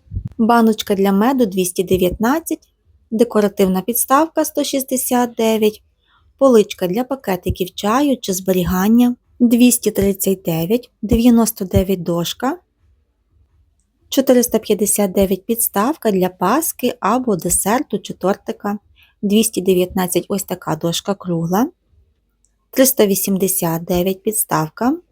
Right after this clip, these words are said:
дерев'яна. Можливо, вона повертається, не вказано, просто таця. Така коробочка для пакетиків чаю двісті шістдесят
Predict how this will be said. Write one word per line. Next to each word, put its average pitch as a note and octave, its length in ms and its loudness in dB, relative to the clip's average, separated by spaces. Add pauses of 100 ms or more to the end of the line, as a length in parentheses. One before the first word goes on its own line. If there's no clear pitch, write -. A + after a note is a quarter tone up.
(100)
дерев'яна. A3+ 720 2 (380)
Можливо, G#3 420 2
вона G3 300 0
повертається, G3+ 880 -2
не A3+ 120 4
вказано, F3+ 540 -2
просто C4 360 -6
таця. F3+ 560 -6 (420)
Така - 240 0
коробочка G3 560 -2
для G3 160 0
пакетиків G3 640 -4
чаю D4+ 320 2
двісті A#3+ 400 -2
шістдесят F#3 580 -2